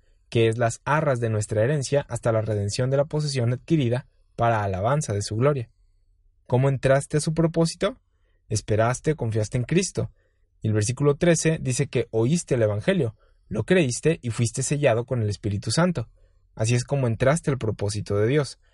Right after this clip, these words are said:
Así es como fuiste predestinado. La predestinación tiene que ver contigo entrando al propósito de Dios y no que Dios determina o predetermina caprichosamente toda circunstancia de tu vida.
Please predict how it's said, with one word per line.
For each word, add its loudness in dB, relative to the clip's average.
Así -2
es 0
como -2
fuiste 0
predestinado. 0
La 0
predestinación 0
tiene 2
que 4
ver 4
contigo 0
entrando 2
al 0
propósito 0
de 2
Dios 0
y 2
no 4
que 2
Dios 2
determina 0
o -2
predetermina 2
caprichosamente -2
toda 2
circunstancia 0
de 0
tu -6
vida. 0